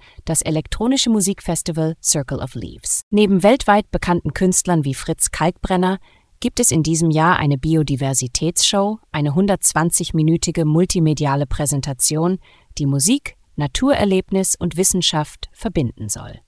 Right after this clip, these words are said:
Karten gibt es im Vorverkauf oder an der Tageskasse. Ein Bus-Sonderverkehr ist eingerichtet vom Bahnhof Michelstadt und Bahnhof Hetzbach.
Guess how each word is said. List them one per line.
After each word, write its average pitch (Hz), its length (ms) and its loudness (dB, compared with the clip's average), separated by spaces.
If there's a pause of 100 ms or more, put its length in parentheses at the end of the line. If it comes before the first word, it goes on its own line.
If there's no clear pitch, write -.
(320)
Karten 208 360 0
gibt 170 240 -2
es 156 100 -4
im 139 120 -4
Vorverkauf 175 800 0
oder 190 220 0
an 139 80 -2
der 131 120 -6
Tageskasse. 190 840 -2 (600)
Ein 170 240 2
Bus-Sonderverkehr 175 1040 0
ist - 200 -6
eingerichtet 180 800 -2
vom 135 220 -4
Bahnhof 135 400 -2
Michelstadt 151 760 -2
und 180 240 0
Bahnhof 139 420 -2
Hetzbach. - 560 -8